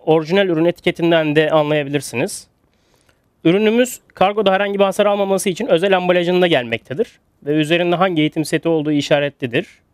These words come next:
Ürünümüzdeki hocalarımızın hepsi deneyimli hocalardır. Konusunda uzmandırlar. Ve müfredatta ne varsa onu anlatmaktadırlar.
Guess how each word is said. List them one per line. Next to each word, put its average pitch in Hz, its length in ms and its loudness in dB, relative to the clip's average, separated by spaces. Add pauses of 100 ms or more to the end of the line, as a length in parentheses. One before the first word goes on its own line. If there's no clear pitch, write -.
(3250)
Ürünümüzdeki 208 600 2
hocalarımızın 208 640 2
hepsi 220 440 0
deneyimli 190 440 2
hocalardır. 135 580 -2 (220)
Konusunda 151 440 -2
uzmandırlar. 147 680 0 (1120)
Ve 170 80 2
müfredatta 196 600 0
ne 226 160 0
varsa 185 520 0 (880)
onu 185 180 2
anlatmaktadırlar. 123 840 -4